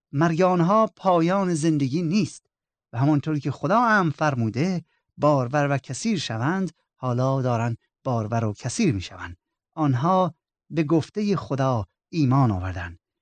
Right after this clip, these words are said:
و روی ایمانشان بود که این اسم را به فرزند خود دادند و بدین وسیله اولین کانون خانواده بشر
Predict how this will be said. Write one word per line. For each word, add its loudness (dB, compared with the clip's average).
و 0
روی 2
ایمانشان 2
بود -4
که -4
این -2
اسم -4
را -2
به -6
فرزند 0
خود -10
دادند -10
و -8
بدین 0
وسیله 0
اولین 2
کانون 2
خانواده 0
بشر 0